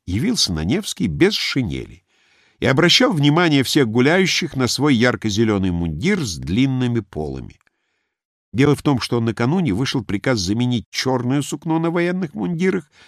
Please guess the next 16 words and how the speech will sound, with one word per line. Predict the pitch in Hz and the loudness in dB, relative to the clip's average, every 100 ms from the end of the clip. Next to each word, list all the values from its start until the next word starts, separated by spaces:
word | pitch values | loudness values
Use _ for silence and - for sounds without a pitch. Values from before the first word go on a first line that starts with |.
| _ 120 | _ -4
зеленоватым | 101 160 175 165 123 73 71 50 50 _ _ _ | 2 4 4 0 0 -2 -4 -14 -16 _ _ _
и | 117 | -4
полы | - 147 202 247 | 2 4 4 4
сделать | 151 160 202 180 | 0 0 0 -2
несколько | 82 117 - 147 123 131 | -2 -2 -2 -4 -6 -6
подлиннее. | 127 120 120 95 65 53 50 _ _ _ _ | -6 -4 -4 -4 -8 -10 -16 _ _ _ _
Булгаков | 80 139 151 202 202 196 - | 2 4 4 2 2 0 2
первый | - 123 95 82 | 2 4 2 -2
сделал | 71 98 101 69 | -2 -2 -2 -4
себе | - 82 82 | -6 -4 -4
новую | 71 67 57 60 | -4 -6 -8 -12
форму, | - 185 233 233 226 | 0 4 4 2 0
но | 127 180 | 4 2
преднамеренно | 240 254 196 135 87 101 151 170 180 | 2 -2 0 0 2 2 0 0 -2
утрировал | 180 147 90 73 71 65 64 | -2 -4 -4 -4 -6 -8 -10
ее. | 50 | -12